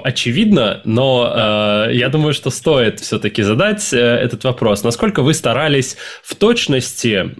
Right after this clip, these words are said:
э, совпадать, э, и соответствовать каким-то мифологическим, там, э, эпическим, м, источникам, и-, либо же это просто скажем так, по мотивам произведения, да, которое, э,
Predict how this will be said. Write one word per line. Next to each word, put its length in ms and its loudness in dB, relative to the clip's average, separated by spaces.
э, 380 0
совпадать, 1000 -2
э, 680 2
и 520 2
соответствовать 580 -4
каким-то 500 -4
мифологическим, 1120 0
там, 500 -2
э, 300 -4
эпическим, 920 -2
м, 340 -2
источникам, 840 2
и-, 180 -2
либо 320 4
же 120 0
это 140 -2
просто 680 -2
скажем 340 -2
так, 220 -6
по 120 2
мотивам 760 2
произведения, 760 2
да, 120 -2
которое, 520 -2
э, 340 0